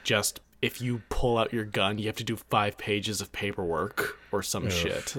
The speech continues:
Speaker 1: Like,
Speaker 2: something
Speaker 1: maybe even,
Speaker 2: like
Speaker 1: maybe,
Speaker 2: that.
Speaker 1: like, ten or twenty, like, a ridiculous amount.
Speaker 2: Yeah.
Speaker 1: Like, there's a lot of paperwork you have to do when you're a cop.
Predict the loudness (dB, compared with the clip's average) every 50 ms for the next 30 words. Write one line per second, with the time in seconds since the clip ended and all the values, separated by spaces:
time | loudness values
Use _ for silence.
0 | -4 -2 -2 0 4 4 6 6 6 6 6 6 4 4 4 4 8 8 8 8
1 | 8 4 0 -4 -2 -2 -2 0 0 -2 -2 -4 -2 0 0 2 2 2 2 2
2 | 0 0 0 -2 -2 -2 0 0 0 0 0 0 -2 -2 -2 -2 0 0 0 0
3 | -2 -6 -16 -20 -20 -20 -20 -20 -20 -20 -14 -8 -4 0 0 0 0 -2 -6 -16
4 | -14 -4 0 0 0 0 -2 -4 0 0 2 2 2 2 2 2 0 0 -2 -4
5 | -4 -4 -4 -4 -4 -2 -2 -4 -2 -4 -6 -6 -4 -2 -2 -2 -2 -4 -4 -2
6 | -2 -2 -2 -2 -4 -4 -4 -4 -4 -8